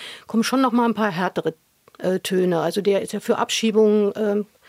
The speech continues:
knallhart, wo es dann aber immer wieder heißt, es sind ja ganz viele, die eben eine Duldung haben, weil sie gar nicht in ihre Herkunftsländer abgeschoben werden können, wie zum Beispiel nach Syrien oder nach Afghanistan.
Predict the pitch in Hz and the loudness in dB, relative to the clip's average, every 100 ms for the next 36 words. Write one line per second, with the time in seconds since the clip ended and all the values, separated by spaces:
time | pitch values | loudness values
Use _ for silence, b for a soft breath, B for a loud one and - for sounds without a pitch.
0 | b - 220 214 175 196 247 - B B | b -4 0 0 0 0 -2 -4 B B
1 | B B B - 202 208 208 190 185 220 | B B B -2 0 2 2 2 2 2
2 | 208 202 196 208 - 214 220 208 202 208 | 2 0 0 -2 -2 2 2 2 2 0
3 | - 226 233 214 208 202 - 196 214 202 | 0 2 4 4 2 -2 -6 -2 0 0
4 | 185 208 185 220 220 160 180 202 226 208 | 2 2 4 4 2 0 -2 0 0 0
5 | 202 208 190 208 - 196 196 185 175 214 | -2 -2 -2 -2 -2 -2 0 0 -2 -2
6 | 208 202 190 190 - - - 185 190 196 | -2 -2 -2 -2 -4 -6 -6 -4 -4 -2
7 | 180 180 - - 240 202 196 180 - 190 | -4 -6 -4 2 4 4 2 -2 -2 -2
8 | 185 - 180 180 202 208 196 185 185 180 | -2 -2 -4 -4 0 2 2 0 -2 -2
9 | 170 - 185 202 202 - 185 | -4 -6 -2 -2 -2 -6 -6